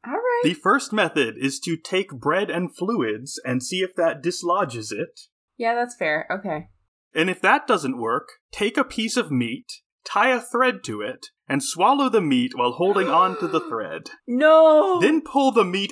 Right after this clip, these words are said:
Speaker 2: out and see if you knock the
Speaker 1: Oh.
Speaker 2: bone or thorn loose.
Speaker 1: No!
Speaker 2: If that
Speaker 1: Oh.
Speaker 2: doesn't work,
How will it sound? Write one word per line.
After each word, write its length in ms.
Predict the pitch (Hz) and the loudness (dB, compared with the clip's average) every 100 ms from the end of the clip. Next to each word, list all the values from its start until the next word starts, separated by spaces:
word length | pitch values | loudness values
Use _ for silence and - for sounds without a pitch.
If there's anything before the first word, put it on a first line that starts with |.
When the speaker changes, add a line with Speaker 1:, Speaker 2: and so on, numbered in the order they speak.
| - | 0
Speaker 2:
out 380 | 226 175 - - - | 2 2 0 -16 -8
and 160 | 143 143 | -6 -4
see 180 | 208 208 | -2 -2
if 140 | 196 | 2
you 60 | 302 | 4
knock 500 | 330 320 320 311 302 | 6 8 6 6 6
the 80 | 285 | 6
Speaker 1:
Oh. 60 | |
Speaker 2:
bone 300 | 143 156 170 | 4 2 2
or 180 | 160 156 | 2 2
thorn 480 | 156 151 147 143 131 | 4 2 4 4 4
loose. 600 | 156 113 - - - - _ _ | 2 0 -4 -12 -10 -12 _ _
Speaker 1:
No! 440 | 370 392 453 440 349 | -2 2 2 2 0
Speaker 2:
If 180 | - 262 | -2 2
that 240 | - 339 | 4 4
Speaker 1:
Oh. 40 | 269 | 4
Speaker 2:
doesn't 380 | 165 135 131 | 2 2 -2
work, 340 | 120 113 120 | 0 0 -2